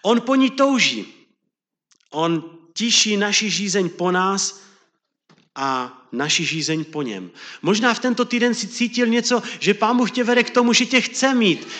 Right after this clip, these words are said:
že po tobě žízní, že se s tebou chce setkat, že snaží se nějak naladit na tu tvoji vlnu, abyste se mohli setkat, protože on po tobě žízní. A toto je podstata evangelia, protože je Bůh, který touží po tobě, který žízní po tobě,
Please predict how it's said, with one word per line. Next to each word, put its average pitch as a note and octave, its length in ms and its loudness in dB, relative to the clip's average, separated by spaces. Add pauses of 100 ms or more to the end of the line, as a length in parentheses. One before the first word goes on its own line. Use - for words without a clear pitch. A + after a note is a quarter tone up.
(120)
že - 140 0
po A#3 140 0
tobě B3+ 300 -2
žízní, A3 360 0
že G#3+ 100 2
se A3 140 -2
s - 40 -6
tebou B3+ 280 2
chce C4+ 200 0
setkat, C#4 680 0 (920)
že G#3+ 220 0
snaží B3 420 2
se B3+ 140 0
nějak A#3+ 220 0
naladit A#3+ 400 0
na A#3 120 4
tu A#3 100 -8
tvoji A#3 320 0
vlnu, B3 260 2
abyste G#3 320 0
se B3 140 0
mohli A#3 260 2
setkat, C4+ 440 -2
protože G#3+ 440 -2 (420)
on G#3 180 0
po B3 100 0
tobě B3 300 -2
žízní. F#3+ 520 -2 (500)
A - 80 -8
toto B3+ 220 -4
je B3+ 60 0
podstata B3+ 480 -2
evangelia, A3 560 2
protože F#3 360 -2
je A3+ 180 0 (460)
Bůh, A#3 480 2
který A3+ 280 0
touží A#3 480 2
po A3+ 160 0
tobě, G3 340 0
který G#3 300 -2
žízní A#3+ 400 2
po A#3 140 -2
tobě, C3+ 420 -4